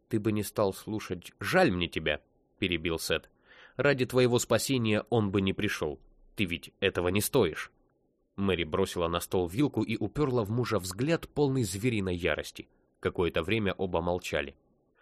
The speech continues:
"Полечу-ка я один на Дель Макноль", сказал в конце концов Сет.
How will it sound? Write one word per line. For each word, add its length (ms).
"Полечу-ка 480
я 160
один 420
на 120
Дель 180
Макноль", 480
сказал 400
в 80
конце 280
концов 380
Сет. 280